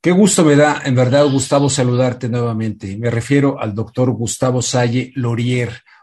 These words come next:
uruguayo. Un hombre valiente, un hombre congruente, un hombre que no tiene pelos en la lengua a la hora de hablar,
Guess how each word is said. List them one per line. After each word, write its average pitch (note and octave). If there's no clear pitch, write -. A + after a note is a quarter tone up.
uruguayo. B2
Un D3
hombre D3
valiente, C3+
un C#3
hombre C3+
congruente, C3
un C#3
hombre C#3
que C3+
no C#3
tiene C#3
pelos C3+
en B2
la A#2+
lengua B2
a A2+
la B2+
hora C3+
de C3
hablar, C3